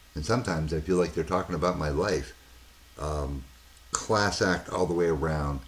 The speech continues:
And you one oh K rockers have shown what great fans you are. Uh, it is an extremely, extremely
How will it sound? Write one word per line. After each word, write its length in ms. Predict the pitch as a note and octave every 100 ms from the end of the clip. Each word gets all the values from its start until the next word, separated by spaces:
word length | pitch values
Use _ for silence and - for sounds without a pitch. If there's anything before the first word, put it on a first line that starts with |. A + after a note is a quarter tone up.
| - - - -
And 120 | F2+
you 100 | G2+
one 180 | A2 A#2+
oh 80 | A2
K 160 | G#2+
rockers 440 | F#2+ F2 D#2+ F2+ D#2
have 180 | D2+ -
shown 500 | - E2 D#2 D2 C2+ - - - - -
what 240 | F2 D#2+
great 240 | F#2 F2 -
fans 400 | F2+ E2+ D#2+ D#2
you 180 | D2
are. 300 | D2+ D2 D2 - - - - -
Uh, 200 | D#2 D2
it 80 | F2
is 160 | D#2
an 100 | E2+
extremely, 920 | D#2+ - - - G#2+ G#2+ G#2 G2+ F#2 D#2+
extremely 640 | - - F#2 F2+ F2 D#2+